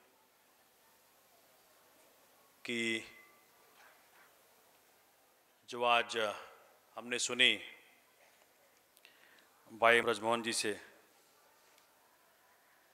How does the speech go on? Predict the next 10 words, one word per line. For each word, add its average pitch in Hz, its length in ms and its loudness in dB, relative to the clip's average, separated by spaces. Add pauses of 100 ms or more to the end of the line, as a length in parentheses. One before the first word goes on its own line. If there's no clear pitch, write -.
(380)
कुछ 175 220 -2 (100)
कहीं 147 380 2
गहरा 117 320 4 (2750)
और 127 300 4 (760)
मुझे 123 280 4 (1600)
आशा 110 340 4
है 123 120 8
कि 117 160 -2
आप 113 220 4
लोग 117 300 -4